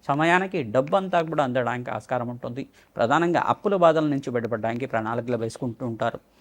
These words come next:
ఈ యొక్క అప్పుల బాధలంతా కూడా తీరడానికి ప్రణాళికలు వేసుకుంటే కనుక ఈ సమయంలో మంచి అవకాశంతోటి మీకంతా కూడా ధనప్రాప్తి కలిగి ఈ యొక్క రుణ బాధల నుంచి విముక్తి కలగడానికి ఆస్కారం ఉంటుంది. వ్యాపా-,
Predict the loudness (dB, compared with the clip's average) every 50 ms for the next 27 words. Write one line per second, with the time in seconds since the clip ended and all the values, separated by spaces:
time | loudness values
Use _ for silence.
0 | _ _ 2 2 2 4 4 4 2 2 2 0 4 6 6 6 6 6 2 2
1 | 2 2 0 0 0 -2 -4 -4 -2 -2 0 0 0 0 -2 -4 -6 -4 -4 -2
2 | -2 0 0 0 -2 -2 -2 -2 -2 -4 -6 -8 -4 -4 -4 -4 -4 -4 -4 -4
3 | -4 -4 -4 -4 -6 -4 -4 -6 -4 -2 -4 -4 -4 -6 -14 -20 _ _ _ -4
4 | -2 -2 -2 -2 0 4 4 4 4 4 2 2 2 0 -2 0 -2 -2 0 -2
5 | -4 -4 -4 -4 -6 -4 -2 -2 -2 0 0 0 2 2 2 2 0 -6 -20 _
6 | _ _ _ _ _ _ _ _ _ _ -16 _ 6 8 10 10 8 10 8 8
7 | 8 8 4 0 0 0 0 -2 -2 -2 -4 _ _ -20 _ -4 -4 0 0 0
8 | 4 4 6 6 8 10 10 8 8 6 2 2 -2 -2 -2 -2 -2 -2 -2 -2
9 | -2 -2 -2 0 0 0 -2 -2 -4 -4 -2 -2 -2 -2 -4 -6 -8 -6 -6 -8
10 | -8 -8 -8 -4 0 2 2 2 4 2 2 0